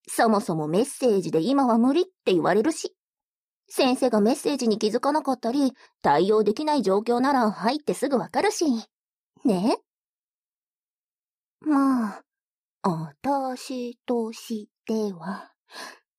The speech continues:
ちょっとくらい噂になっても、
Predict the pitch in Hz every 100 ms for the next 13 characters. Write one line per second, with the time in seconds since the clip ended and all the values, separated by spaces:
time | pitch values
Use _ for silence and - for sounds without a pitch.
0 | _ _ _ - 208 180 _ - 247 339
1 | 349 320 247 247 247 247 247 254 214 262
2 | 269